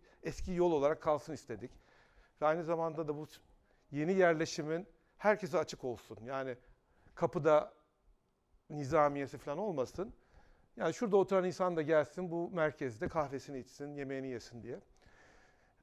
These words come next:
Aa, ve merkezi tabii ki ortaya koyduk. Şuraya bir yere yerleştirdik merkezi. Ve buradan en fazla yürüme mesafesi on dakika.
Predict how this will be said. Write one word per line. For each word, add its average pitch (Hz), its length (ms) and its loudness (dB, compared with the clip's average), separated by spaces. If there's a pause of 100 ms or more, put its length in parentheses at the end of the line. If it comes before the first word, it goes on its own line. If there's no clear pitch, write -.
Aa, 156 280 6
ve 170 60 2
merkezi 208 440 4
tabii 202 240 0
ki 226 80 -2
ortaya 214 340 4
koyduk. 135 320 -2
Şuraya 135 300 -2
bir 117 60 -4
yere 113 220 -4 (240)
yerleştirdik 120 520 -10
merkezi. 120 540 -10 (400)
Ve 143 120 -8
buradan 214 540 0 (540)
en 226 200 -6
fazla 151 440 0
yürüme 175 280 -4
mesafesi 156 600 -4
on 139 220 -6
dakika. 101 360 -14